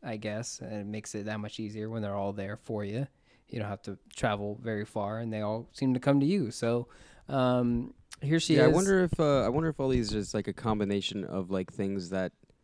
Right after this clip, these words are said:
Speaker 2: need to get cataloged or something versus,
Speaker 1: Yeah.
Speaker 2: uh, just, uh, you know, tr-,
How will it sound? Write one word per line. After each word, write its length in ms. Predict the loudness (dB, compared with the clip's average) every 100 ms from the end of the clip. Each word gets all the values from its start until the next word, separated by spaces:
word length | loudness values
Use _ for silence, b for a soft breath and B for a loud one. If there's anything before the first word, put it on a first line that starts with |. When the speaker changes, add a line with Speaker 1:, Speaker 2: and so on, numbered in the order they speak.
| _ _ _ _ _ _ -6
Speaker 2:
need 280 | -2 0
to 80 | -2
get 260 | -2 -2 -4
cataloged 760 | -6 -2 0 2 2 2 0
or 80 | -2
something 580 | -2 -4 -2 -4 -4 -4
versus, 400 | -2 0 2 2
Speaker 1:
Yeah. 400 | 4 4 2 0 -4 -2
Speaker 2:
uh, 380 | 0 2 0 -4
just, 380 | -4 -4 -4 -2
uh, 320 | -2 0 -2 -6 -12 -10
you 80 | -6
know, 120 | -6 -8 -20
tr-, 120 | -18